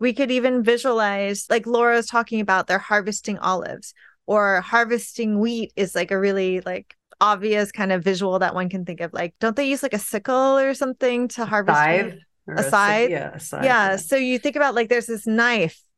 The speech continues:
Speaker 1: and that's the metal element, cutting away what's grown. So everything that you've grown this year,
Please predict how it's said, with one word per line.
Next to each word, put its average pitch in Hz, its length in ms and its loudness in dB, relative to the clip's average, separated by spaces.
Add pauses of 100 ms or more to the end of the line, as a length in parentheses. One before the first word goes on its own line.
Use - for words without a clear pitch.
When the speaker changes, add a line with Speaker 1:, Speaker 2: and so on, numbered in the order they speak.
(720)
Speaker 1:
and 214 120 0
that's 220 220 -2
the 233 80 -4
metal 214 340 0
element, 175 380 -4
cutting 240 420 0
away 220 540 2
what's 196 300 -2
grown. 208 640 0
So 196 160 -4 (100)
everything 311 440 0
that 269 160 -2
you've 214 540 -2 (440)
grown 277 460 2
this 214 280 -2
year, 254 460 0